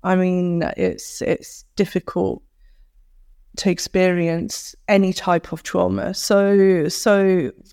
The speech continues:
for knowing that and me being able to help others, it was amazing. And from one thing, it led to another, and I'm managing the Halo Refuge now, which is a massive feat.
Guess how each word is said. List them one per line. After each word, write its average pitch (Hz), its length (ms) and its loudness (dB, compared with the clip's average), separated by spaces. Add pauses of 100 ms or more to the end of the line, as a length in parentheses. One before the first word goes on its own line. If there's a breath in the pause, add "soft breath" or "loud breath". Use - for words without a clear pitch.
(100)
for 202 200 4
knowing 214 500 4
that 180 360 4
and 175 400 -2
me 196 180 2
being 170 220 2
able 175 180 -2
to - 80 -6
help 170 240 2
others, 175 280 2
it 175 60 0
was 170 140 -2
amazing. 180 560 0
And 185 140 2
from 202 320 0 (240 soft breath)
one 214 240 6
thing, 208 280 2
it 202 120 0
led 185 200 2
to - 160 -6
another, 185 640 2
and 175 320 0
I'm 190 280 2
managing 190 460 0
the 180 100 -2
Halo 175 320 2
Refuge 190 760 0
now, 156 340 2
which - 800 -4
is 175 500 -2 (480)
a 202 80 4
massive 202 800 2
feat. - 680 -6